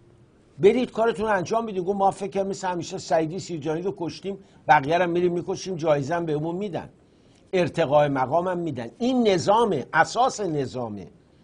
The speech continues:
وقتی میان برای کشتن حاجی زاده شاعر و پسرش استناد می‌کنن به کشتن اون شاعری که پیامبر رو حجو می‌کرد و بهشون گفته شد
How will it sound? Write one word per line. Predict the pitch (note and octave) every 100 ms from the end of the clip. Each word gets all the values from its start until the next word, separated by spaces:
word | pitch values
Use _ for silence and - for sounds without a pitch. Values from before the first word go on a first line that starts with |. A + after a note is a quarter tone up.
| _ _ _ _ _ C#3
وقتی | E3+ - F#3+
میان | F3+ F3 F3 F3
برای | E3 E3+ E3
کشتن | F3+ E3 - F3+ F3
حاجی | D#3+ D3+ E3+ D3+ F3
زاده | C#3+ E3 D#3+ D#3+ D#3+
شاعر | - D#3 D#3 - E3 D#3
و | D#3
پسرش | E3+ - B3 B3+ F3+ - - _ _ _ _ - _ -
استناد | G3 F#3 - G3 G3+ A#3+ A#3
می‌کنن | G3+ F#3+ F3+ E3+ E3+ D#3+
به | F3
کشتن | F3 F3+ - - F3
اون | F3 E3 F3
شاعری | - D#3+ D#3+ F#3+ A3+ G#3+
که | D#3 C3
پیامبر | B2 D#3 D3+ D3+ C#3+ D3+
رو | C3+ C#3+ - - _ _
حجو | - E3+ A3+ A3+ D3 D#3+
می‌کرد | D3+ C3+ C#3+ C3 B2
و | C#3+
بهشون | D3 D#3 - E3
گفته | C#3+ C3+ - G3+
شد | E3+ C#3